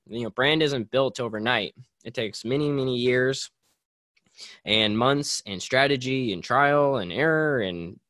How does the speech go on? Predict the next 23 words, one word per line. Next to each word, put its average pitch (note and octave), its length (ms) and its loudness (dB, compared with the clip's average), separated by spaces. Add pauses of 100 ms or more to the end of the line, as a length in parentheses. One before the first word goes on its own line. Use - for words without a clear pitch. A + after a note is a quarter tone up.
(120)
shifting D3 640 -2 (340)
to A2+ 260 0
eventually A#2+ 380 -2
get A2 140 -2
it F2+ 80 -4
right. A2 260 -4 (120)
But F2 180 -8 (840)
that's A#2 160 -6
life. D3+ 320 -4
That's - 140 -10
anything. C3 500 -4
You A2 80 -8
have G#2+ 80 -6
to G#2+ 80 -10
tinker D3 320 -2
until B2 300 -2
it G#2+ 60 -4
works. - 340 -8 (480)
So D3+ 120 2
they E3+ 140 8
use E3 220 6
examples C3 560 2
of A2 300 2